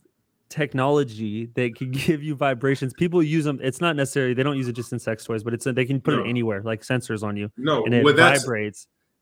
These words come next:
Speaker 1: and
Speaker 2: well,
Speaker 1: it tells you
Speaker 2: that's,
Speaker 1: the moves.
Speaker 2: that's, like, part of it too, but also this dude that he lost to was, like, the worst chess player in the entire tournament.
Speaker 1: Well, he was ranked,
Speaker 2: And
Speaker 1: he
Speaker 2: the
Speaker 1: was
Speaker 2: dude
Speaker 1: ranked, yeah, he was, like, one seed
Speaker 2: and
Speaker 1: versus the sixty, sixtieth
Speaker 2: Yeah,
Speaker 1: seed.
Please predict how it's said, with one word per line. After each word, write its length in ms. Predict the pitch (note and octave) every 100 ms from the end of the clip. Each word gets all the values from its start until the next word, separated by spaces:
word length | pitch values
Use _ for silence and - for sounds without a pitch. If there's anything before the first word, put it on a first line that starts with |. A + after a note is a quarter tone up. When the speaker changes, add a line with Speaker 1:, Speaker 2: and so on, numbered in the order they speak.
| -
Speaker 1:
and 60 | A#2+
Speaker 2:
well, 60 |
Speaker 1:
it 40 | A2+
tells 200 | C3+ C#3+
you 60 |
Speaker 2:
that's, 160 | E3 B2
Speaker 1:
the 60 |
moves. 480 | B2 C3 A2+ G2+ - - _ _ _
Speaker 2:
that's, 220 | C3+ D3
like, 260 | E3+ D3+ -
part 220 | C3+ C#3
of 140 | B2+ A2+
it 160 | -
too, 240 | - C3+ A#2
but 200 | G#2+ A#2
also 560 | C3 D3 - A#2+ G#2+ B2+
this 200 | B2+ -
dude 300 | C3 D3+ B2+
that 120 | A2+
he 60 |
lost 360 | A2 A2+ C#3+ -
to 120 | G2+ E2+
was, 160 | F#2+
like, 180 | G#2 F#2+
the 80 | F2
worst 420 | F2 G#2 A#2 -
chess 200 | A2 A2
player 260 | - A2 G2+
in 100 | G#2
the 80 | G2+
entire 380 | G2 - A2 G#2+
tournament. 220 | - G#2
Speaker 1:
Well, 80 | D3
he 80 | D3
was 140 | D3 C3
ranked, 220 | D#3+ E3
Speaker 2:
And 40 |
Speaker 1:
he 20 | D#3+
Speaker 2:
the 40 |
Speaker 1:
was 80 | D3
Speaker 2:
dude 80 | D3
Speaker 1:
ranked, 200 | D3+ C#3
yeah, 240 | C#3+ A#2
he 100 | A#2+
was, 160 | C3 A#2+
like, 160 | C3 A#2
one 320 | C3 D3+ C#3+
seed 240 | - D3+
Speaker 2:
and 60 | D3
Speaker 1:
versus 260 | C3+ B2+ -
the 180 | C3+ B2+ _ _ -
sixty, 480 | - C3+ - B2+ A2
sixtieth 580 | - - B2+ - G#2
Speaker 2:
Yeah, 220 | C#3+ C#3
Speaker 1:
seed. 80 | A#2